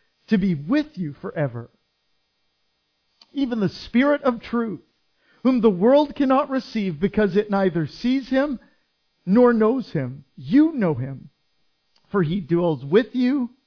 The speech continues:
and I will be where? In you." How exciting is that? If there were any hope,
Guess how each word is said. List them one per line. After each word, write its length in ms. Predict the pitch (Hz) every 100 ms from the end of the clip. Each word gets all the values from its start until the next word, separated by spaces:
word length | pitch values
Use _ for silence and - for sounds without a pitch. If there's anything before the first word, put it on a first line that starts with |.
| _ _ _ _ _ _ _
and 220 | 202 190 165 -
I 680 | 320 285 151 139 247 262 - _ _ _
will 200 | 196 226
be 120 | 220
where? 500 | 196 202 233 339 294 _ _ _ _ _ _ _ _ _ _ _ _ _ -
In 260 | 165 135
you." 180 | 104 98 _ _ _ _ _ _ _ _ _ _ _
How 140 | 285 262
exciting 540 | - - 226 240 247
is 140 | 233 175
that? 360 | 185 180 - _ _ _ _ _ _ _ _ _ _ _ _ _ _ _ _ _ _ _ _ -
If 160 | 254 -
there 140 | 254
were 140 | 226
any 220 | 226 302 294
hope, 500 | - 247 196 -